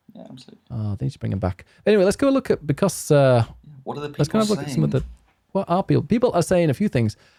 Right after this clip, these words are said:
Speaker 2: Um, Metallica fan says, "I do not care for many open world games. I don't mind if it gives me a main quest line and then other options to go from there. But otherwise, open world games are too open for me." Somebody that would not like, uh, Breath of the Wild then. But yes, I mean, some people like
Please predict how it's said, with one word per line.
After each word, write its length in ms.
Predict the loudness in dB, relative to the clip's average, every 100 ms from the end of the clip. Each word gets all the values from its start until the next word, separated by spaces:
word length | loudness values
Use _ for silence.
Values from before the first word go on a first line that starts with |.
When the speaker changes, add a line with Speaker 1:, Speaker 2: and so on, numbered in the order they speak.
| -2
Speaker 2:
Um, 300 | 2 4 2
Metallica 420 | 2 2 0 0 0
fan 200 | 2 2
says, 280 | 2 0 -2 -2
"I 60 | 0
do 100 | 2
not 180 | 0 0
care 220 | 2 2
for 80 | 2
many 200 | 2 2
open 220 | 2 2
world 200 | 2 2
games. 340 | 0 -2 -4 -8 -2
I 60 |
don't 120 | 0 2
mind 160 | 2
if 80 | 2
it 60 | 2
gives 140 | 2 2
me 100 | 2
a 40 |
main 220 | 2 2 2
quest 220 | 0 2
line 280 | 2 2 2
and 80 | 2
then 180 | 2 2
other 200 | 0 2 2
options 260 | 2 -2
to 80 | 0
go 140 | 2 2
from 160 | 2 2
there. 300 | 4 4 2
But 120 | 2
otherwise, 400 | 2 4 2 0 0
open 280 | 2 2
world 200 | 4 4
games 260 | 4 2 0
are 40 | -6
too 300 | -6 -4 -2
open 360 | -2 -2 -2
for 160 | 0 0
me." 180 | 0 -4 _ _ _ _ _ _ _ _ _ _ _ _
Somebody 240 | 0 4
that 80 | 4
would 180 | 4 2
not 220 | 2 2
like, 520 | 2 2 0 -8 -20 _ -2
uh, 180 | 0 2
Breath 240 | 0 -2
of 60 | 0
the 60 |
Wild 340 | 2 2 2 0
then. 160 | -2 0
But 100 | 2
yes, 200 | 2 2
I 100 | 0
mean, 100 | 0
some 200 | -2 -2
people 280 | -2 0 2
like 460 | 2 2 -4 -20